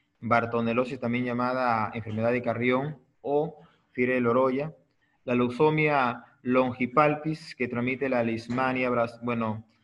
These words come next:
la, transmite la leishmaniosis, la uta. Eh, tenemos el Flebotomus argentipes, que transmite la leishmania,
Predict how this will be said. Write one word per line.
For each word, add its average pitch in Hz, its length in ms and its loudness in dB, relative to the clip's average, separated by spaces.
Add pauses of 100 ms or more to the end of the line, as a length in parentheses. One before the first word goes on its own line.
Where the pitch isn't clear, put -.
(220)
la, 117 280 -2
transmite 120 360 -2
la 123 100 2
leishmaniosis, 117 960 -2
la 113 220 2
uta. 151 420 2 (600)
Eh, 123 560 2
tenemos 143 760 -4
el 123 240 0
Flebotomus 135 720 0 (140)
argentipes, 123 1160 -2 (460)
que 123 120 -6
transmite 127 360 -2
la 131 140 2
leishmania, 139 800 0